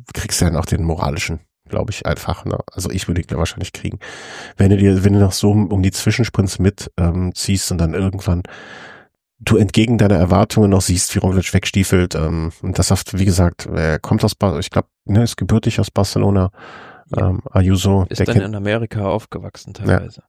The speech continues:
Speaker 1: Ah, okay. Aber, und, äh, dieser Berg ist ja auch dann in, bei Barcelona sehr, sehr bekannt. Also ich glaub, die Olympiarennen hat er auch lang geführt, ne? Ähm,
Speaker 2: Mhm.
Speaker 1: also, ja, kriegst du moralischen und dann war's das.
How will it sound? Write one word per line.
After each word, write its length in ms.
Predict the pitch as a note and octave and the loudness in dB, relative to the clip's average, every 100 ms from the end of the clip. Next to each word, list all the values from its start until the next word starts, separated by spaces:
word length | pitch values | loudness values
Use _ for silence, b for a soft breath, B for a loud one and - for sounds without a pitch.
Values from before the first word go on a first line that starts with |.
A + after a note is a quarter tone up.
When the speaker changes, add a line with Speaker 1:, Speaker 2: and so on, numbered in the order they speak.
| _ | _
Speaker 1:
Ah, 260 | - F2+ F2+ | -4 -2 -2
okay. 200 | F#2 F#2+ B B B B B B - | -4 -8 B B B B B B 0
Aber, 220 | F#2 F#2 | 2 4
und, 240 | F#2+ F#2+ E2+ | 2 0 0
äh, 140 | F2 | 0
dieser 220 | F2+ F2+ | 2 2
Berg 280 | D#2+ E2 - | 2 0 -2
ist 100 | - | -2
ja 80 | D2+ | 0
auch 140 | D2+ | 0
dann 240 | - E2+ E2 | -2 -2 -4
in, 420 | D#2+ - F#2 F#2 | -6 -6 -10 -6
bei 140 | F2+ | -2
Barcelona 500 | E2+ E2 - E2+ E2+ | 0 0 0 0 0
sehr, 160 | E2+ D#2 | 2 0
sehr 140 | E2 | 0
bekannt. 460 | - - F2 E2 - | -2 -6 -4 -4 -8
Also 200 | - F2 - | -8 -8 -8
ich 80 | - | -8
glaub, 140 | B2 | -6
die 100 | F#2 | -4
Olympiarennen 720 | F2+ G2 A#2 - F2+ F2+ F2 | -2 2 2 2 2 2 2
hat 100 | E2+ | 2
er 80 | E2+ | 0
auch 120 | E2+ | 0
lang 160 | F2+ F2 | -2 -2
geführt, 320 | - F#2+ - | -4 -4 -4
ne? 100 | G#2 B B B B B B | -6 B B B B B B
Ähm, 220 | - F2 E2+ | 0 0 0
Speaker 2:
Mhm. 240 | A#2+ - - _ _ _ _ _ | -4 -6 -12 _ _ _ _ _
Speaker 1:
also, 400 | E2 - E2 F2 _ _ - | -2 -2 -4 -6 _ _ -4
ja, 340 | F2 F2 F#2+ | 0 2 2
kriegst 300 | - - - | 0 -2 2
du 40 | B2 | 2
moralischen 500 | E2+ F#2 F#2+ - F#2 | 4 2 0 -2 -2
und 100 | F#2 | -2
dann 140 | E2 | -4
war's 180 | F2+ - | -4 -2
das. 300 | F2+ - | -4 -4